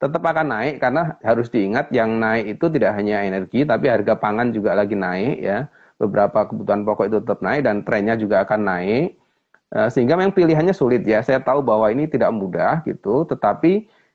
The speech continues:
kalau kemudian a-, ada pangan naik, ada energi naik, sementara sebetulnya kelas menengah itu juga, eh, katakanlah ya, yang menikmati Pertalite saat ini itu memang juga punya tabungan begitu,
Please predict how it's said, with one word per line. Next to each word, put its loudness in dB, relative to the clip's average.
kalau 0
kemudian 2
a-, 0
ada 2
pangan -2
naik, 0
ada 2
energi 0
naik, 0
sementara 0
sebetulnya -2
kelas -2
menengah -2
itu -2
juga, -2
eh, 4
katakanlah 0
ya, 4
yang 2
menikmati 0
Pertalite 0
saat -2
ini -2
itu -2
memang 0
juga -2
punya 2
tabungan 2
begitu, 0